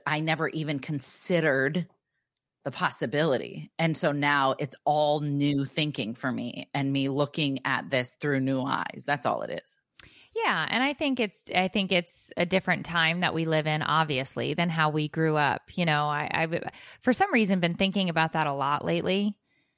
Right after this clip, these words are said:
Speaker 2: It's just such a different world. And I think that's, um, I'm noticing it now because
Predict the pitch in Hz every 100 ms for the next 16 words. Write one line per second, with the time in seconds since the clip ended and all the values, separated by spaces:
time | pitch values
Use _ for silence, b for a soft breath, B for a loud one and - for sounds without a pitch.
0 | _ _ _ - 202 - 220 196 - -
1 | 165 170 196 175 - - 156 - 165 156
2 | 156 165 165 156 117 110 165 B B B
3 | - 196 185 - 269 277 262 - - 175
4 | - - - - _ _ - 170 156 135
5 | - - 185 196 214 220 214 185 160 -
6 | 165 165 160 160 156 - _ _ _ _
7 | 165 202 - 202 180 165 165